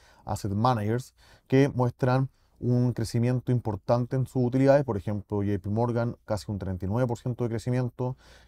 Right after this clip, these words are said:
que adicionalmente sorprende positivamente al mercado.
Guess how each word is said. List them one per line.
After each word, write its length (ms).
que 100
adicionalmente 640
sorprende 480
positivamente 480
al 60
mercado. 420